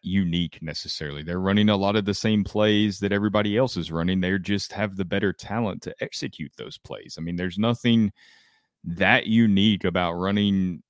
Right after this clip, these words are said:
a post route and outrunning the defender and your quarterback being good enough to hit him in stride. I mean, a lot of times that's what those guys are doing. The, what, what Josh Heupel does is he schemes these guys open. I mean, you've taken guys that, uh,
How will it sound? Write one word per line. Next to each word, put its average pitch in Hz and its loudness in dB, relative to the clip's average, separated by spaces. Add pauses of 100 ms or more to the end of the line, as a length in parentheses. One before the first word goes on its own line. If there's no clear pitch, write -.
(680)
a - -12
post 117 -2
route 87 -4 (200)
and 87 -8
outrunning 101 -2
the 92 -2
defender 95 -2
and 92 -6
your 90 -4
quarterback 92 -4
being 87 -6
good 90 -6
enough 87 -6
to 78 -8
hit 90 -4
him 90 -2
in 85 -4
stride. 107 -6
I 78 -8
mean, 85 -6
a 85 -4
lot 92 -4
of 107 -8
times 95 -4
that's 87 -6 (560)
what 82 -12
those 87 -4
guys 87 -4
are 85 -8
doing. 85 -2
The, 78 -8
what, 82 -8
what 95 -6
Josh 95 -4
Heupel 123 -2
does 92 0
is 92 -6
he 101 -4
schemes 104 -2
these 87 -4
guys 80 -6
open. 87 -8
I 71 -16
mean, 76 -8
you've 85 -8
taken 98 0
guys 90 -2
that, 85 -2 (1040)
uh, 71 -10